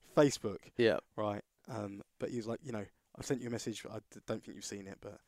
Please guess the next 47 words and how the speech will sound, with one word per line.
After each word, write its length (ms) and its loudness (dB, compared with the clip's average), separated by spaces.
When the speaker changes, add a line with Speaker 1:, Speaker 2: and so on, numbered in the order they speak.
Speaker 1:
I 60 -4
just 160 -10
wanted 160 -4
to 80 -10
come 100 -4
along 160 -6
anyway, 460 -4
introduce 440 -12
myself. 520 -6
Um, 380 -8
is 140 -10
there 80 -4
anything 220 -8
I 40 -6
can 140 -12
do 160 -6
to 120 -8
help 220 -4
out? 280 -4
Uh, 140 -14
I'd 100 -14
love 220 0
to 80 -8
help 160 -4
out 120 0
with 100 -12
Ring 160 -12
Crew. 360 -2
Um, 380 -6
you 100 -8
know, 180 -8
I'd 120 -6
love 120 0
to 60 -14
do 100 -6
whatever 300 2
it, 100 -6
whatever 260 0
I 40 -4
can 200 -2
to 80 -10
help 220 0
out." 240 2
And 80 -2
he 100 2
kept 260 0
coming. 420 2